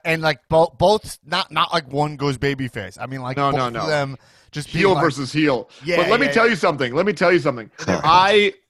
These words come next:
Speaker 2: the, the problem,
Speaker 1: That's
Speaker 2: the,
Speaker 1: mania, bro.
Speaker 2: the
Speaker 1: That's
Speaker 2: wall
Speaker 1: mania.
Speaker 2: <laughs>
Speaker 1: Orton Reigns.
Speaker 2: Orton, absolutely.
Speaker 1: For
Speaker 2: The,
Speaker 1: the
Speaker 2: the, the wall that we've hit here, Dan, we talked about it in, uh, part one of our unlimited parts,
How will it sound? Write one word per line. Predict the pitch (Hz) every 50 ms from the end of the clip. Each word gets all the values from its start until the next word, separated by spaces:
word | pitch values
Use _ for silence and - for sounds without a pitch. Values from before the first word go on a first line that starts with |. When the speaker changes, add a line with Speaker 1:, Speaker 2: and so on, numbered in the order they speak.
| _ _ _ -
Speaker 2:
the, | 135 131 170 175 175
the | 156 165 170
problem, | 139 - - 170 175 175 190 208 202 202 202 208 185
Speaker 1:
That's | 190 190 180
Speaker 2:
the, | - 139
Speaker 1:
mania, | 151 170 165 165 160 151 135 123 113 95 92 - -
bro. | 123 120
Speaker 2:
the | 175 160
Speaker 1:
That's | 147 175 165
Speaker 2:
wall | 185 214 220 220 220 220 220 214
Speaker 1:
mania. | 135 120 - - 160 156
Speaker 2:
<laughs> | 131 110
Speaker 1:
Orton | - 151 - 151 147 143 - 127
Reigns. | 127 135 139 147 156 -
Speaker 2:
Orton, | 180 208 226 214 156 147 131 120 117
absolutely. | 123 139 135 - - 127 127 117 107 110 - - -
Speaker 1:
For | 156 160
Speaker 2:
The, | 175 190 175
Speaker 1:
the | 147 185 190 185 165
Speaker 2:
the, | 147
the | 180
wall | 170 156 147 170 196 220 233 240 240 247 247 247 185
that | 170 175 160 165
we've | 165 180 180 143 131
hit | 156 147 165 170 170 151
here, | 139 139 135 123
Dan, | 107 127 123 120 120 117
we | 123 135
talked | 135 - 156 147 - 143
about | 143 135 131
it | 131
in, | 127 123 123
uh, | 120 117 113 113 110 107 - _
part | - - 170 160 143 143
one | 139 143 147 143
of | 143 123 127
our | 127 120 117 110 - _ _ _ _ _ _ - -
unlimited | 208 185 170 175 185 170 175 170 170 160 139
parts, | - - 156 160 151 151 135 - -